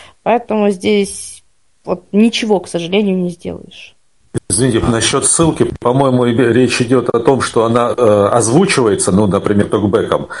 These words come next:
Speaker 2: но перейти, а иногда она озвучивается, а потом раз следующим объектом по смахиванию еще раз озвучивается эта ссылка, и уже на нее можно перейти.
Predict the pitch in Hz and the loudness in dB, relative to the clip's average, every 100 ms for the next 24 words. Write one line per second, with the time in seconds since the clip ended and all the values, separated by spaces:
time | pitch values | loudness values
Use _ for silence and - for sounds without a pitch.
0 | - - - 104 113 127 127 123 87 90 | -14 -14 -4 -2 2 2 2 2 2 0
1 | 104 104 117 - 123 120 131 190 - 113 | 0 2 0 -2 0 0 2 0 2 0
2 | - - - 120 160 139 120 143 165 - | 0 -2 -2 -2 -2 0 0 0 0 0
3 | 135 120 - 117 113 101 123 165 165 104 | 2 0 0 0 0 2 2 2 0 -2
4 | 104 - 113 98 95 87 92 127 - 147 | -2 0 0 0 0 2 4 2 2 2
5 | 120 98 107 95 104 - 95 - 98 - | 2 2 0 2 0 2 0 0 0 0
6 | 110 - 190 196 - - - - - 107 | 0 0 0 0 0 -4 -6 -18 -4 0
7 | 110 143 139 131 123 120 117 107 - 113 | 2 2 2 2 4 2 2 0 0 0